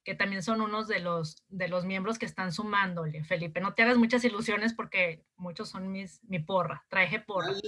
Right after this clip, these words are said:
Speaker 2: están todos bienvenidos y acá los esperamos todas las semanas. <laughs>
Speaker 1: <laughs> Muchas gracias. Espero que sí, espero que sí, porque son deliciosas esas conversaciones contigo.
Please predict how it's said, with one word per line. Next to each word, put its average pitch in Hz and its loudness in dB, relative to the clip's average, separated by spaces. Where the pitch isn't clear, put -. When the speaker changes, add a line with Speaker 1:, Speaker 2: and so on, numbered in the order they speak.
Speaker 2:
están 175 0
todos 240 6
bienvenidos 233 4
y 180 2
acá 165 2
los 220 4
esperamos 196 2
todas 214 4
las 226 2
semanas. 175 0
<laughs> - 0
Speaker 1:
<laughs> 269 6
Muchas 233 6
gracias. 190 2
Espero 247 6
que 247 6
sí, 233 4
espero 233 2
que 233 0
sí, 233 2
porque 226 -2
son 214 0
deliciosas 226 2
esas 226 -2
conversaciones 185 -2
contigo. 160 -6